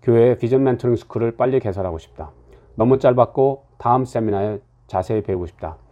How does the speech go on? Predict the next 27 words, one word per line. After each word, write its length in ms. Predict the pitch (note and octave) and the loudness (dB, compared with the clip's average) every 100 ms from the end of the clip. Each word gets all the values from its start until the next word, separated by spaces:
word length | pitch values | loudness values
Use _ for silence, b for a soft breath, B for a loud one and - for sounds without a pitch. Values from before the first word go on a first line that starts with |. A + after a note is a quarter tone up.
| b b b | b b b
좋은 260 | - C3 D3+ | 2 2 4
세미나를 480 | D3 C#3 C3 C3+ B2 | 2 2 4 2 0
주최해 300 | - C3 A#2 | -6 -4 -2
주신 240 | C3 A#2+ | -2 -4
방송국에 460 | G#2 A2 B2 A#2 G#2+ | -4 -4 -2 -2 -4
감사하고 520 | G#2 G2 G2 A#2 A#2 | -6 -2 -2 -2 -4
더 120 | A2+ | -4
깊은 320 | A#2 A2 B2+ | -4 -4 -6
내용을 280 | A2 G#2+ G#2 | -2 -2 -2
배울 180 | F#2+ F#2+ | -4 -4
수 100 | G#2 | -4
있는 200 | G2 G2 | -4 -4
세미나를 480 | A2 G#2 F#2+ A2+ A#2+ | -4 -4 -4 -4 -6
방송국이 560 | F#2+ G2+ F#2+ F#2+ G2 b b b b | -8 -6 -8 -6 -6 b b b b
주최해 300 | - - G2+ | -20 -2 -2
주시면 320 | F#2 - G2 | -2 -4 -6
좋겠다 540 | - - F2 - F2 F2 | -6 -12 -10 -4 -4 -4
등등이었습니다. 720 | F2 E2+ D#2+ - E2 D#2 D2+ _ B B B B B B B B B | -6 -6 -8 -8 -12 -12 -14 _ B B B B B B B B B
이번 300 | - C#3+ F#3 | 2 6 6
비전 240 | D#3+ C3 C#3+ | 4 0 0
멘토링 320 | C3+ C3+ C3 | -2 -2 -2
세미나는 540 | A#2+ A2+ G#2 A2 A#2+ - | 0 -2 0 -2 -4 -6
두 160 | B2 | -2
가지 240 | B2 B2 B2+ | 0 0 -4
질문을 440 | A#2 A2+ A2 G#2+ | -4 -4 -2 -4
가지고 280 | G2 F#2 F#2+ | -4 -4 -6
시작했습니다. 720 | - G#2 F#2 - E2 D#2 | -6 -10 -10 -10 -10 -10